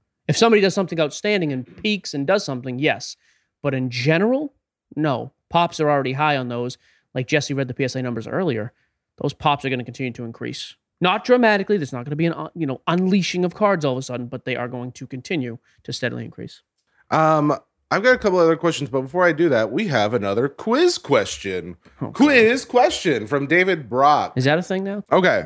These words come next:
Speaker 2: so for anybody who's unfamiliar, he gave us some stats on two anonymous players. It's up to Mike to figure out who these players are. Um, all right,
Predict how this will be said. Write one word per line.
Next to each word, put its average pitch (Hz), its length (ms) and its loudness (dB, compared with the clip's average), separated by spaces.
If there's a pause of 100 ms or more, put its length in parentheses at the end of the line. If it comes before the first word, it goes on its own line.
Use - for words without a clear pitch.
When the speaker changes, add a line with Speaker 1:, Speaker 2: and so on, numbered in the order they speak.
(120)
Speaker 2:
so 151 500 6
for 170 160 2
anybody 170 300 6
who's 156 160 4
unfamiliar, 156 760 4
he 139 360 2
gave 135 240 2
us 131 80 0
some 120 140 -4
stats 127 460 2
on 113 160 -2
two 185 360 2
anonymous 170 580 0
players. 117 480 0 (400)
It's 127 160 -2
up 214 180 0
to 180 100 0
Mike 160 360 2
to 139 100 -6
figure 135 300 0
out 117 300 2
who 208 140 -6
these 185 240 -6
players 120 480 -2
are. 80 400 -2 (440)
Um, 127 520 4
all 165 100 6
right, 101 240 2